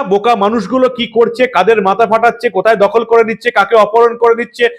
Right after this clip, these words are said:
কার বুথ সভাপতির মেয়েকে পিটিয়ে দিচ্ছে, কোথায় মহিলাদের ভয় দেখিয়ে দিচ্ছে, কোথায় বিরোধীদের অফিসে বুথের যে বুথ অফিস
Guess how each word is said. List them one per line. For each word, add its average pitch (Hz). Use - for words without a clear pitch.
কার 214
বুথ 233
সভাপতির 233
মেয়েকে 214
পিটিয়ে 233
দিচ্ছে, 240
কোথায় 226
মহিলাদের 233
ভয় 208
দেখিয়ে 233
দিচ্ছে, 240
কোথায় 233
বিরোধীদের 233
অফিসে 226
বুথের 226
যে 214
বুথ 226
অফিস 233